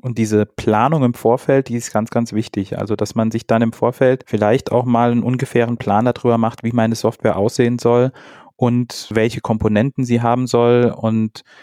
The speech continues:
wie diese Komponenten interagieren sollen. Und dann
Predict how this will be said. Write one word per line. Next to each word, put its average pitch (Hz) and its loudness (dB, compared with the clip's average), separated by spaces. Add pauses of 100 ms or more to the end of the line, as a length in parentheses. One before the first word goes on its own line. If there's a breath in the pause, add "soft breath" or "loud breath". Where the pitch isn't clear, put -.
(200 loud breath)
wie 110 -8
diese 113 0
Komponenten 110 0
interagieren 98 -2
sollen. - -10 (540 soft breath)
Und 110 0 (220)
dann 165 2